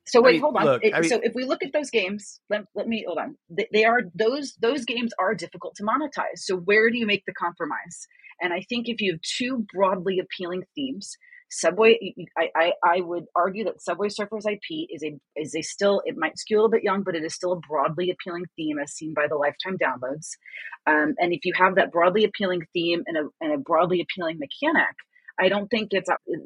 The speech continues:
Speaker 1: out the realm of possibility that you'd see how big the overlap. That
Speaker 2: Okay,
Speaker 1: is my
Speaker 2: first of all, Laura. Okay,
Speaker 1: Yeah.
Speaker 2: Laura. Laura, first of all, these Cybo, Cybo guys don't know anything about anything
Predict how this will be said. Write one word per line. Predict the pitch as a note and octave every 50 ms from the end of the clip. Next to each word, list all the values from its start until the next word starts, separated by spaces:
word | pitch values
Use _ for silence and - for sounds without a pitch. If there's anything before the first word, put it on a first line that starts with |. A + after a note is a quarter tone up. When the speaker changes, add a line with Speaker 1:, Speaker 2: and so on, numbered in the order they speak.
| - _ -
Speaker 1:
out | E3 E3+ E3
the | F3
realm | F3 E3+ E3
of | E3+ C#3+
possibility | - - D3+ D3+ - E3 F#3+ G#3+ A3 F3
that | F#3 -
you'd | F3+ F3 -
see | - E3
how | D#3 D#3+ C#3+
big | B2 D3 C#3+ C3
the | A#2 C#3+
overlap. | - C3+ C3+ C3 B2 G#2+ - - _ _ _ _ _ _ - -
That | F#3+ G3+ G#3
Speaker 2:
Okay, | G#3
Speaker 1:
is | F#3+
my | F#3 G3 F3 E3
Speaker 2:
first | E3 D#3 - -
of | G2+
all, | F#2 D#2+
Laura. | D#2+ F2 D#2+ D2 - - - - - - - _ _ _ - -
Okay, | A2+ - - _
Speaker 1:
Yeah. | - - - _
Speaker 2:
Laura. | - B2+ B2+ F#2+ - - _ _ _ _ _ _ _ _ _ -
Laura, | A#2 - - _ _ _ - - _ _
first | - F#3+ D#3 -
of | -
all, | F2 - - _ _ _ _ _ _ _ _ _ _ _ _ _ _ _ _ _ _ _ _ _ -
these | E3 G#3+ A#3+ B3 - - - -
Cybo, | - - D#3+ C#3+ C#3 B2+ C3+ B2+ A#2 - - -
Cybo | - A#2+ A2 A2+ A2+ G2+ G2+ F#2
guys | G2 G2 G2 F#2 F#2 F2+ - _ -
don't | - C3 B2+
know | C3 B2
anything | A#2 C#3 D#3+ D#3+ D3+ D3
about | C3 A#2 A#2+ G#2+ G#2
anything | A2 A2+ A#2 A2 G2+ G#2+ G2 F#2+ F2+ E2+ E2+